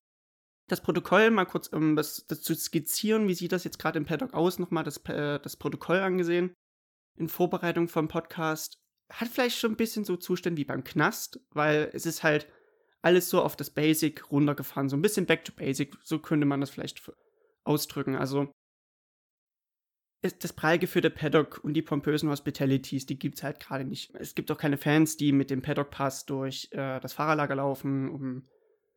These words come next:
ja, Fotos oder Autogramme einzuheimsen. Da gibt's wirklich eine strikte Obergrenze, die maximal vor Ort sein darf von eintausenddreihundert bis eintausentvierhundert Personen, so in dem Dreh.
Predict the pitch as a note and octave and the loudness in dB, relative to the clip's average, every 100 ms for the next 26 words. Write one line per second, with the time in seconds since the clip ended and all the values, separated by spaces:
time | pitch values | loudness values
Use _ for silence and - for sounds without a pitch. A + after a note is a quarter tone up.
0 | _ _ _ C3+ C3+ - E3 F3 E3 C#3+ | _ _ _ 6 6 8 6 8 6 4
1 | D3 C3+ - C#3+ C#3 C#3+ D#3+ D#3+ - D3 | 2 2 2 0 0 4 6 6 4 -2
2 | D3 C#3 D3 D3+ D3 C3+ C3 C#3+ - D#3 | 0 2 2 4 2 0 -2 -8 -6 0
3 | - D3+ - _ _ _ _ D#3+ - A#3+ | 2 2 -2 _ _ _ _ -2 2 2
4 | A#3 G3+ G#3 A3 G#3+ - G3 F#3+ F#3 F3 | 4 4 6 6 4 2 0 2 -2 -2
5 | F3 F3 E3 - F#3 F3 D#3 D#3+ D#3+ - | 0 0 0 0 2 4 4 4 2 0
6 | - E3+ E3 D#3+ D#3 D3+ C#3+ C#3+ D3+ - | -4 -4 -2 -2 0 0 0 0 -2 -2
7 | C#3+ C#3 C#3+ - _ _ _ _ _ _ | 2 4 2 -2 _ _ _ _ _ _
8 | _ _ _ _ _ _ _ _ _ _ | _ _ _ _ _ _ _ _ _ _
9 | _ _ _ _ E3+ F3 F3 E3 E3 E3 | _ _ _ _ 4 4 4 2 4 4
10 | E3 D#3 - D3+ D#3 D#3+ D3+ D3 - C#3 | 0 -2 -2 0 2 2 0 -4 -4 -4
11 | C#3+ C#3+ - C#3+ C#3 C#3 D3 D#3 D3 C3+ | -4 -6 -4 -4 -2 0 2 2 2 0
12 | D3 D3+ D#3 | -2 0 0